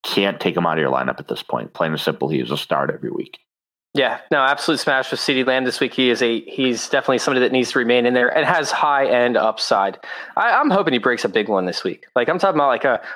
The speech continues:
Speaker 2: hundred eight yard one, you know? Like, they're <laughs> eight yards into the end zone, and I'm just <laughs> kidding. But, yeah,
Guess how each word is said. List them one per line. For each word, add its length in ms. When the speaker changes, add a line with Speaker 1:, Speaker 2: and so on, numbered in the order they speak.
Speaker 2:
hundred 400
eight 160
yard 260
one, 300
you 80
know? 200
Like, 160
they're 320
<laughs> 80
eight 140
yards 280
into 180
the 80
end 160
zone, 300
and 180
I'm 80
just 160
<laughs> 0
kidding. 440
But, 240
yeah, 160